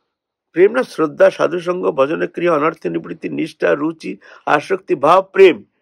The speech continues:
प्रेम माने जिस स्थिति में जाने से साधक का जड़ चेतन ग्रंथि खुल जाता है, जहां जा करके साक्षात,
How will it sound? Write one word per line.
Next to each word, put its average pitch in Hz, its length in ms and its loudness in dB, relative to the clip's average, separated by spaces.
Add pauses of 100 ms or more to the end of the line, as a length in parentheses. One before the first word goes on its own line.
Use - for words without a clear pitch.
(500)
प्रेम 196 200 2
माने 202 460 0
जिस 165 360 -10
स्थिति 175 380 -14
में 180 200 -2
जाने 139 380 -2
से 185 500 0 (280)
साधक 151 440 0
का 185 240 2
जड़ 147 340 2
चेतन 156 340 -4
ग्रंथि 160 560 -4
खुल 233 320 -2
जाता 120 340 -4
है, 101 200 -12 (640)
जहां 156 420 2
जा 143 220 4
करके 208 680 2 (300)
साक्षात, 214 920 2